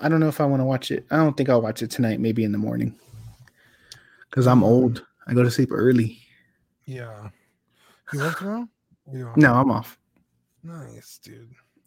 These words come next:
Speaker 1: Yeah.
Speaker 2: So you got that bonus?
Speaker 1: Yeah. It was nice.
Speaker 2: Yeah, that
Speaker 1: <laughs>
Speaker 2: bonus life,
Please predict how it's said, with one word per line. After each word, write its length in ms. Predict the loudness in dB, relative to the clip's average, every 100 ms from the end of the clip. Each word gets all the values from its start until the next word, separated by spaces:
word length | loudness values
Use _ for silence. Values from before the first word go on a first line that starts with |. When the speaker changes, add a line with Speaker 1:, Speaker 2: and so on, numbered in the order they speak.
| _
Speaker 1:
Yeah. 420 | -4 -4 -2 -6 -8
Speaker 2:
So 80 |
you 120 | -12 -10
got 140 | -14 _
that 100 | -20 _
bonus? 640 | -18 -16 -14 -16 -16 -20 _ _ _ _ _ -18 -16 -16 -18 -10
Speaker 1:
Yeah. 480 | 4 6 8 6 2 -8 -20 -20 _ _ _ _ _ _ _ 4
It 60 |
was 220 | 6 6
nice. 600 | 4 4 2 0 -12 -14 -20 _ _ _ _ _ _ _
Speaker 2:
Yeah, 300 | -2 -2 -2 4 4
that 180 | 6 4
Speaker 1:
<laughs> 40 | 4
Speaker 2:
bonus 240 | 2 0 -10 -14 -14 -14 _ _
life, 100 | -18